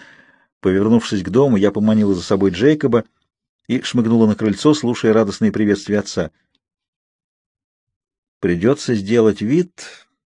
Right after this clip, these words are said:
что я не заметил тебя за рулём, Джейк!» — неодобрительно проворчал Чарли. «В резервации нам дают права в четырнадцать лет», — быстро проговорил Джейкоб, пока я включала на крыльце свет и открывала дверь. «Ну, конечно», — рассмеялся Чарли.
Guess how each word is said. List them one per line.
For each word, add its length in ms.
что 220
я 160
не 120
заметил 520
тебя 260
за 140
рулём, 360
Джейк!» — 600
неодобрительно 720
проворчал 480
Чарли. 440
«В 60
резервации 540
нам 160
дают 260
права 280
в 40
четырнадцать 440
лет», — 340
быстро 460
проговорил 500
Джейкоб, 440
пока 260
я 160
включала 500
на 100
крыльце 320
свет 320
и 40
открывала 440
дверь. 260
«Ну, 300
конечно», — 840
рассмеялся 600
Чарли. 400